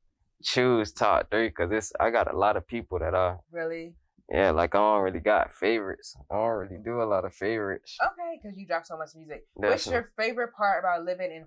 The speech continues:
Speaker 2: Florida?
Speaker 1: Um, I like the weather.
Speaker 2: Yes, the weather here is beautiful. A little rainy sometimes, but
Speaker 1: Yeah, a little crazy sometimes too, but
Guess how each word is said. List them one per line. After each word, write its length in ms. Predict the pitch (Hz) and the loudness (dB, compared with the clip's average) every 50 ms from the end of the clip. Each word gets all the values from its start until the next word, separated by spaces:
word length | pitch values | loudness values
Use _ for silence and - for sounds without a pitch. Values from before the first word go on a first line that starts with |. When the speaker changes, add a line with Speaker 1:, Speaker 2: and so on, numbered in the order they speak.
| - _ | -16 _
Speaker 2:
Florida? 400 | 160 160 151 139 131 131 139 139 _ _ _ _ _ _ _ _ _ _ _ _ _ _ _ _ | -4 -2 -2 -2 -2 -6 -8 -10 _ _ _ _ _ _ _ _ _ _ _ _ _ _ _ _
Speaker 1:
Um, 80 | - 104 | 2 4
I 320 | 120 117 120 117 113 117 127 | 6 6 8 6 6 6 6
like 240 | 123 127 117 82 73 | 6 4 4 2 2
the 80 | 71 | -2
weather. 340 | 92 104 104 110 107 104 107 - _ _ _ _ _ _ _ _ _ _ _ _ | 0 0 0 0 0 -2 -4 -6 _ _ _ _ _ _ _ _ _ _ _ _
Speaker 2:
Yes, 260 | - 135 131 135 - - | -14 -12 -12 -12 -14 -18
the 120 | - 147 | -16 -12
weather 200 | 143 143 139 139 | -12 -10 -10 -10
here 140 | 139 139 135 131 | -12 -14 -14 -16
is 80 | 123 | -18
beautiful. 440 | 131 135 127 - - 135 127 127 - - _ _ | _ -20 -20 -20 -18 -18 -18 -18 -20 -20 _ _
A 40 | - - 440 | -18 -10 -8
little 140 | 480 294 | -4 0
rainy 400 | 202 185 196 202 190 190 196 196 - | 0 0 0 0 -4 -8 -10 -10 -6
sometimes, 520 | - 220 208 202 208 202 190 190 190 185 | -4 -4 -4 -2 -2 0 0 0 -2 -4
but 260 | 190 185 180 - - _ _ _ | -4 -6 -6 -6 -8 _ _ _
Speaker 1:
Yeah, 340 | - 82 92 98 90 90 98 - _ _ | -2 0 2 4 4 2 0 -2 _ _
a 40 | - | -2
little 220 | 92 113 131 135 | 0 2 2 2
crazy 520 | 135 - - - 113 123 123 113 101 104 104 | 0 0 0 2 2 4 2 2 0 -4 -6
sometimes 680 | - - 110 110 104 - 117 107 104 104 98 98 - | -4 -4 -4 -4 -4 -4 -4 -2 -2 -2 -4 -6 -8
too, 260 | - - - 110 104 101 | -10 -10 -8 -6 -6 -4
but 300 | 92 90 87 82 - | -2 -2 -2 -4 -4